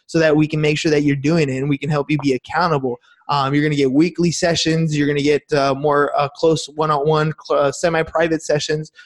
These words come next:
on specific categories and specific topics to help you keep going so that, you know, we're getting you in a position where you can succeed and grow your brand, 'cause that's what it's all about.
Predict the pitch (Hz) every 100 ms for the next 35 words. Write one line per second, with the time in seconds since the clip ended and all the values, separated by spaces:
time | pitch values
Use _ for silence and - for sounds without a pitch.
0 | _ - 147 - 139 156 135 143 - 147
1 | 147 151 151 147 143 143 - 147 139 143
2 | 143 143 - 139 139 135 - 135 - 151
3 | 151 151 - - - 156 147 135 160 147
4 | 143 151 147 165 180 170 160 151 - 139
5 | 143 143 151 135 139 151 147 139 254 -
6 | 156 175 185 156 143 147 151 151 170 151
7 | 147 131 131 156 147 131 127 151 151 156
8 | 165 147 143 135 131 135